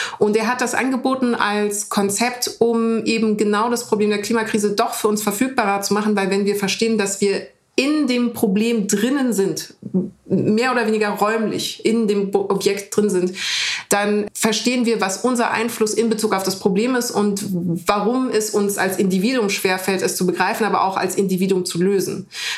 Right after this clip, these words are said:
äh, weil es eben ein globales und systemisches Problem ist. Und, äh, Hyperobjekte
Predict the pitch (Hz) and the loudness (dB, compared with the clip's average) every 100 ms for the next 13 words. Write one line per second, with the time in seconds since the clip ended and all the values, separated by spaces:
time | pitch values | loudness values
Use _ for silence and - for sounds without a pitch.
0 | - 143 170 170 180 180 180 175 175 175 | -4 -2 0 0 0 0 0 0 0 0
1 | 165 165 180 185 180 170 175 - 202 180 | 0 0 0 -2 -2 -2 -2 0 0 0
2 | - - - - 143 120 113 - - - | -2 -4 -4 0 2 2 -2 -4 -6 -6
3 | - - 220 226 226 233 214 - 220 202 | -6 0 2 2 0 -2 -4 -2 0 2
4 | 285 302 240 254 254 254 247 | 2 2 0 -2 0 0 0